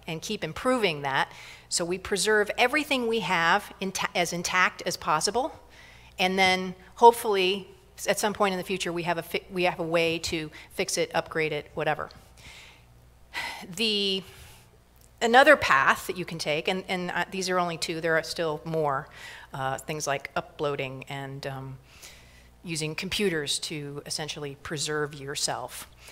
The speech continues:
Um, the other one would be, okay, how about replacement?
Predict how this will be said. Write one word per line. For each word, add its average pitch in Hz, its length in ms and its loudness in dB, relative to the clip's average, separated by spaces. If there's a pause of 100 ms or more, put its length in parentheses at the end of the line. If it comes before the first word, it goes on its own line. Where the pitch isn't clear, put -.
(320)
Um, 151 420 0 (480)
the 196 120 4
other 214 200 6
one 185 300 2
would 180 140 0
be, 180 300 0
okay, 185 340 2
how 185 160 2
about 185 340 2
replacement? 185 800 0